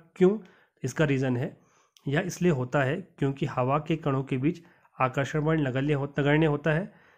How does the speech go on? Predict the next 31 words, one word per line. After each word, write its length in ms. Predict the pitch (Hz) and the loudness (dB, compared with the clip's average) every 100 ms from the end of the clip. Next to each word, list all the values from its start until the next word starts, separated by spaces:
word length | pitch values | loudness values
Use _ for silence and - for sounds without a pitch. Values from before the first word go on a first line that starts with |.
| _ _ - | _ _ -12
इसलिए 320 | 156 170 180 | -4 0 0
बहुत 360 | 160 151 165 170 | 0 0 -2 -2
कम 240 | 170 170 | 0 2
बाहरी 340 | 151 135 147 160 | 2 2 2 2
बल 200 | 151 147 | 2 0
से 160 | 165 | 0
इसे 200 | 143 208 | 0 2
हटाया 280 | 151 131 120 | 2 4 2
जा 140 | 117 | 0
सकता 280 | 110 110 - | -4 -6 -8
है, 180 | 107 113 _ _ _ - | -8 -10 _ _ _ -4
जबकि 280 | 160 165 202 | -2 0 -2
ठोस 360 | 185 143 175 | 0 0 0
के 160 | 180 180 | 2 0
कणों 260 | 170 156 151 | 2 0 2
के 140 | 160 | 0
बीच 260 | 143 180 - _ - | 0 -2 -4 _ -14
अत्यधिक 440 | 156 151 135 151 | -6 -2 -2 -2
आकर्षण 460 | 156 127 127 135 131 | -4 -4 -6 -4 -4
बल 120 | 131 | -4
होता 240 | 117 113 131 | -4 -4 -2
है। 240 | 160 - - _ _ _ | -2 -4 -14 _ _ _
इस 120 | 170 165 | -4 0
बल 220 | 151 143 | 2 2
के 140 | 143 | 0
कारण 380 | 131 127 139 190 - _ _ - 160 | -2 0 0 -2 -8 _ _ -10 -4
ये 120 | 180 | -4
पास-पास 720 | 175 135 131 131 151 180 - | 0 2 2 2 0 0 -4
बंधे 280 | 135 123 139 | -4 0 2
होते 260 | 123 117 135 | 0 -2 -2
हैं, 340 | 165 180 | -2 -4